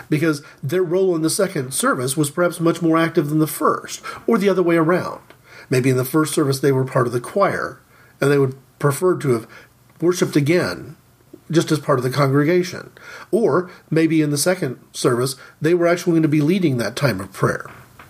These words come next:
and, or sharing their witness, or doing some sort of a music solo. And we were essentially asking those people to listen to the exact same sermon twice in a row, two times in something like two and a half hours.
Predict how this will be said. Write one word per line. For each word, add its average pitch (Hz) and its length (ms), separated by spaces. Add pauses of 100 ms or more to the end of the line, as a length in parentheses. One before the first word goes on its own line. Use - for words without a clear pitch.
and, 117 280 (200)
or 147 100
sharing 180 420
their 170 140
witness, - 640 (400)
or 151 140
doing 160 220
some 151 180
sort 147 180
of 139 80
a 139 60
music 131 320
solo. 190 460 (380)
And 170 140
we 214 100
were 196 80
essentially 180 460
asking 185 320
those 147 180
people 147 280
to 165 140
listen 165 340
to 143 80
the 143 120
exact 139 380
same 147 380
sermon 131 560 (420)
twice 165 360
in 151 80
a 135 60
row, 131 480 (640)
two 175 180
times 135 380
in 117 100
something 123 380
like 110 240
two 131 160
and 107 80
a 107 80
half 98 180
hours. - 560